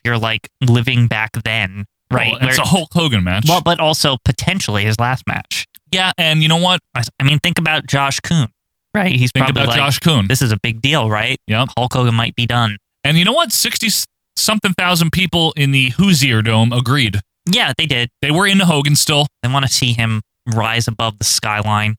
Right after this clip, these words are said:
Speaker 2: Yeah.
Speaker 1: Whatever that was.
Speaker 2: <laughs> My biggest problem is that Hogan just looks like he didn't give a shit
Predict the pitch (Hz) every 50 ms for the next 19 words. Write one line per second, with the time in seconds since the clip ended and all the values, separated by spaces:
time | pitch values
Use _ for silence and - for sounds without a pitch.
0 | _ - 123 127 127 127 - _ - 104 110 110 110 107 110 107 107 104 113 113
1 | 110 110 - - - - _ - - - - 196 240 - 190 156 147 - - 147
2 | 135 127 127 127 120 123 113 - - 160 170 165 131 113 110 - 120 107 - -
3 | 117 113 110 110 104 101 - _ - 160 151 143 127 - - 120 98